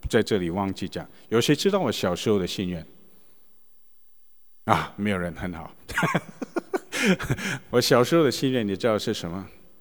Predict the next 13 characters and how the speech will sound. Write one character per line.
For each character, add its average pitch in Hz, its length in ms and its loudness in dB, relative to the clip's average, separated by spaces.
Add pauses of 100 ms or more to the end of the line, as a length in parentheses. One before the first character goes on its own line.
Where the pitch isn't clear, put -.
(1120)
做 113 160 4
总 95 280 0
统。 76 240 -2 (400)
<laughs> - 100 2 (2750)
这 - 180 -4
个 147 100 6
是 139 140 2
小 90 260 0
时 104 140 -4
候 104 80 2
的 95 80 -2
心 92 220 -6
愿。 87 160 -6